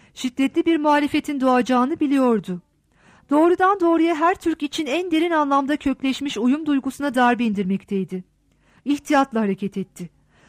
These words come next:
Muhafızlarına siperli kasketler giydirdi.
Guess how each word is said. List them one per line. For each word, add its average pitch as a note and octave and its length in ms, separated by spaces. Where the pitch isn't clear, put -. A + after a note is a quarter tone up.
Muhafızlarına D4+ 680
siperli C#4 460
kasketler C4 640
giydirdi. G3+ 600